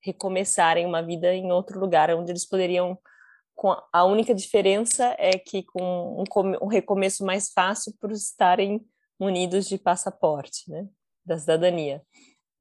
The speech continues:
É, o último capítulo do meu livro, Errância, eu conto um pouco dessa experiência.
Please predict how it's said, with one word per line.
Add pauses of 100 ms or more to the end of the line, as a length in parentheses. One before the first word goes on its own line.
(160)
É,
o
último
capítulo
do
meu
livro,
Errância,
eu
conto
um
pouco
dessa
experiência.